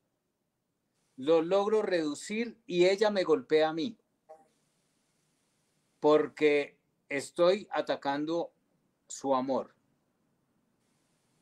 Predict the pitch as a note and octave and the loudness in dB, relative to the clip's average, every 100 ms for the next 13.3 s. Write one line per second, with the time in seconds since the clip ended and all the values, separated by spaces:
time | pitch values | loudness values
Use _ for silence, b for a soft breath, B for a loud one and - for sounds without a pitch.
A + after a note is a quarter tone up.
0 | _ _ _ _ C3 C3 C#3+ A#2+ C3+ D#3+ | _ _ _ _ -10 -4 -2 0 0 0
1 | D3+ E3 D#3 D3+ D3+ D3 D3 C#3+ C#3 C3+ | 0 0 0 0 0 0 -2 -4 -4 -2
2 | C#3 C#3 C3 B2+ B2 A2+ A2 A2+ - A#2 | -2 -4 -4 -4 -4 -4 -4 -4 -6 -8
3 | G#2+ G#2 F2 E2 - - - _ _ _ | -6 -6 -6 -10 -16 -16 -20 _ _ _
4 | _ _ _ _ _ _ _ _ _ _ | _ _ _ _ _ _ _ _ _ _
5 | _ _ B5+ - - B5 - B5 - B5 | _ _ -20 -20 -18 -18 -20 -20 -20 -20
6 | B5 B5 - - - - - - - - | -20 -20 -20 -20 -20 -20 -20 -20 -20 -20
7 | - - - - - C3 C3+ - D3+ E3 | -20 -20 -20 -4 8 8 8 2 6 6
8 | F3+ G3+ F#3 F#3+ F3+ F3+ G#3 F#3+ A#2+ A2 | 6 4 2 2 0 2 2 2 0 4
9 | C#3+ D#3 D3+ - _ _ - - D#3+ D#3+ | 8 8 6 0 _ _ -10 2 2 2
10 | E3+ D#3+ - C3 B2+ B2 - B2+ A#2+ A#2+ | 2 0 0 -4 -4 -4 -4 -4 -4 -2
11 | D#3+ B3+ G3 G3 _ b - F#3 C#3 C#3+ | -2 -2 -4 -14 _ b -6 -2 -2 0
12 | D#3 - C#3 F3 F#3 F#3 - C3+ C3+ D3+ | -2 0 2 4 2 0 -6 -4 0 0
13 | E3+ F#3 | 2 -2